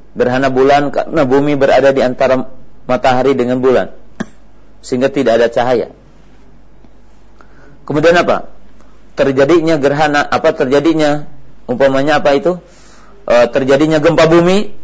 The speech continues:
karena pergeseran bumi atau sekian-sekian dan sebagainya, diketahui. Terjadinya erupsi gunung begini-begini karena alasan ini, ini, itu adalah sebab hissi.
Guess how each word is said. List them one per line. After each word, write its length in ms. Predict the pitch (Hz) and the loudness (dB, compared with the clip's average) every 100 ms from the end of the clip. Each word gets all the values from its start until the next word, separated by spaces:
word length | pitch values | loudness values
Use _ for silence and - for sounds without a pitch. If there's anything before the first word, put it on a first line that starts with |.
| - | -4
karena 240 | 151 160 | 0 0
pergeseran 720 | 156 151 139 139 127 107 98 - - - - - | 0 0 0 0 -2 -2 -6 -16 -20 -20 -18 -8
bumi 320 | 113 135 151 | -4 0 0
atau 240 | 117 139 | 0 -2
sekian-sekian 720 | 127 117 135 131 127 143 127 | -4 -4 -2 -2 -2 -2 0
dan 80 | 120 | -2
sebagainya, 480 | 123 123 120 113 110 | -4 -2 -2 -2 -4
diketahui. 560 | 117 135 139 131 123 - - - - - - - - - - - - - - - - - - - | -6 -4 -4 -6 -10 -14 -16 -18 -20 -20 -20 -20 -20 -20 -20 -20 -20 -20 -20 -20 -20 -20 -20 -6
Terjadinya 480 | 123 120 131 135 139 127 | -4 0 0 0 0 0
erupsi 400 | 131 - 143 131 | 0 -2 -4 0
gunung 480 | 131 139 135 131 | 0 0 0 0
begini-begini 960 | 127 123 131 135 127 131 135 131 135 135 - - | -2 -2 -2 -2 -2 -2 -2 -4 -8 -12 -18 -20
karena 400 | - 123 131 120 | -4 -2 0 0
alasan 240 | 131 131 135 | 0 -2 -4
ini, 160 | 131 131 | -4 -4
ini, 100 | 139 127 - - - | -6 -8 -14 -14 -8
itu 160 | 131 160 | 0 0
adalah 240 | 151 135 | 2 -2
sebab 320 | 131 123 98 | -2 -2 -2
hissi. 320 | 98 - 95 | -8 -12 -14